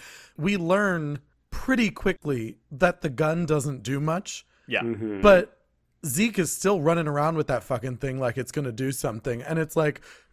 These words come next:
Speaker 3: Pissy,
Speaker 1: like,
Speaker 3: it's
Speaker 1: you've
Speaker 3: his
Speaker 1: got a
Speaker 3: dick.
Speaker 1: free hand.
Speaker 3: He's
Speaker 1: <laughs>
Speaker 3: wielding his dick
Speaker 1: He
Speaker 3: and
Speaker 1: literally
Speaker 3: trying to shoot
Speaker 1: is.
Speaker 3: it.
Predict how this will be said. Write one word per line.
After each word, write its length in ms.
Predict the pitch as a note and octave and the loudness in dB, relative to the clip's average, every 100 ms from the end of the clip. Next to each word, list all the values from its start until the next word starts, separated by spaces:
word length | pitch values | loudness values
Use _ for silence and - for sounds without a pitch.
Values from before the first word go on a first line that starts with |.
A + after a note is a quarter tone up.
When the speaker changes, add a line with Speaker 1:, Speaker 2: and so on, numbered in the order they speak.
| _ - | _ -12
Speaker 3:
Pissy, 220 | D#3 D3 | -6 2
Speaker 1:
like, 240 | F#3+ F3+ C3+ | 6 6 6
Speaker 3:
it's 180 | C#3 D3 | 2 4
Speaker 1:
you've 100 | G3+ | 4
Speaker 3:
his 100 | F#3 | 6
Speaker 1:
got 120 | G3+ | 4
a 40 | |
Speaker 3:
dick. 140 | A2+ - | 4 2
Speaker 1:
free 140 | D#3+ | -2
hand. 240 | D3 E3+ | 0 4
Speaker 3:
He's 120 | - G3+ | 6 8
Speaker 1:
<laughs> 0 | |
Speaker 3:
wielding 520 | - D3 D#3+ D3+ C#3+ | 10 8 6 2 4
his 220 | C3+ - | 2 2
dick 320 | - G2 F2+ | -2 0 0
Speaker 1:
He 180 | - A#3 | 6 6
Speaker 3:
and 220 | A3 A3 | 6 4
Speaker 1:
literally 40 | A3+ | 6
Speaker 3:
trying 340 | B3 A#3+ G3+ | 8 8 8
to 60 | F3 | 6
shoot 380 | F3 F3+ D#3+ | 4 4 2
Speaker 1:
is. 0 | |
Speaker 3:
it. 20 | C3+ | 0